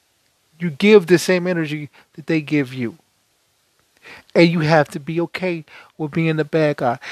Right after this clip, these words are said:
You have to be okay with being looked at as the angry person. You may know that you're not an angry person.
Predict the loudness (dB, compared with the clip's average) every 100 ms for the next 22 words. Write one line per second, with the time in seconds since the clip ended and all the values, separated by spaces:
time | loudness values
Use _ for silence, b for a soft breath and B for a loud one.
0 | B 0 4 4 4 -2 -2 -2 0 -2
1 | -2 -6 -4 -4 -2 -4 0 0 0 -4
2 | -6 b b _ -16 -10 2 2 2 -4
3 | -8 -8 -14 _ -12 -10 -10 -12 -20 _
4 | _ _ _ _ _ _ _ b b b
5 | -18 -16 -6 2 6 8 8 8 6 6
6 | 4 -2 -4 -8 -10 -10 -10 -12 -16 -14
7 | -16 -16 -20